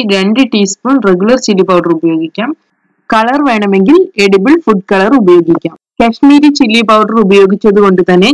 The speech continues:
ഞാനിവിടെ ഫുഡ് കളർ ഒന്നും ഉപയോഗിച്ചിട്ടില്ല. ഇനി നമുക്ക് ചിക്കൻ കബാബിനെ ഫ്രൈ ചെയ്തെടുക്കാം. നമ്മുടെ എണ്ണ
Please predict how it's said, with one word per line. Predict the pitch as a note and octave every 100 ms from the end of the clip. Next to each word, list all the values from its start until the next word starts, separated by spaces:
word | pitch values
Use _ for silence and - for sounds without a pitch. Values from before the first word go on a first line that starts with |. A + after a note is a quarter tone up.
| C#4+
ഞാനിവിടെ | G3 F#3+ F#3+ F3+ C#4 -
ഫുഡ് | G3+ -
കളർ | A#3 A3 G3
ഒന്നും | F#3+ C4 C#4+ F#3
ഉപയോഗിച്ചിട്ടില്ല. | F3 G3 G3+ G3 F3 D3+ D#3 D#3+ _ _ _ _ _ _ _ _ _ _ _ _ _ _ B3+
ഇനി | D4+ A#3
നമുക്ക് | G3 D4 D4
ചിക്കൻ | G3+ A3+ A3
കബാബിനെ | G3 E3+ E3+ E3+ G#3+ E4+
ഫ്രൈ | - F#3+ F3+
ചെയ്തെടുക്കാം. | G3 D#3 D3 C#3+ C#3+ - _ _ -
നമ്മുടെ | F#3+ G3 F3+
എണ്ണ | G3